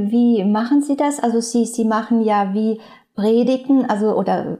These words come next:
Ansprachen an die Instagram-Gemeinde. Einmal die Woche machen Sie das und täglich, wie, wie nennen Sie das?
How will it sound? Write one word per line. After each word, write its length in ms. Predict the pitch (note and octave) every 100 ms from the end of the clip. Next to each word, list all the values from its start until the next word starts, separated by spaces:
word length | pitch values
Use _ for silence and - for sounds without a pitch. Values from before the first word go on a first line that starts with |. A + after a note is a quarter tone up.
| _
Ansprachen 720 | F3 G3+ A#3+ - A3+ A#3 A#3
an 260 | G3+ G3+ G3
die 180 | F#3+ F3+
Instagram-Gemeinde. 1300 | G#3 A#3 A#3+ B3 A#3+ A3+ B3 B3 A#3+ A#3 A3 A#3+ B3
Einmal 320 | G#3 G#3+ G3+
die 220 | G3 F#3+
Woche 360 | F3 F#3 G#3 C#4 D4+
machen 300 | C4 C4 B3+
Sie 160 | C4
das 280 | C4 C4+ - - -
und 260 | A#3+ A3 -
täglich, 560 | A3+ A3+ B3 C4 B3 -
wie, 200 | G#3+ A#3 -
wie 80 | B3+
nennen 280 | C4 C4+ C4
Sie 160 | C4
das? 440 | B3 B3 A#3+ -